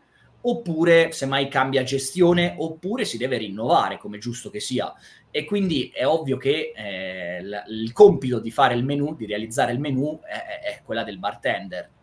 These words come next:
E difficilmente, difficilmente, mm, i,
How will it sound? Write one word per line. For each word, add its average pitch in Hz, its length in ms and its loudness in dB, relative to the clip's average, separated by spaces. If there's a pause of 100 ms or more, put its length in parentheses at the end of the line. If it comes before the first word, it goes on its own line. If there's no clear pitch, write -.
(180)
E 175 360 -2 (1800)
difficilmente, 170 1500 2
difficilmente, 127 1500 0
mm, 101 400 -12
i, - 320 -16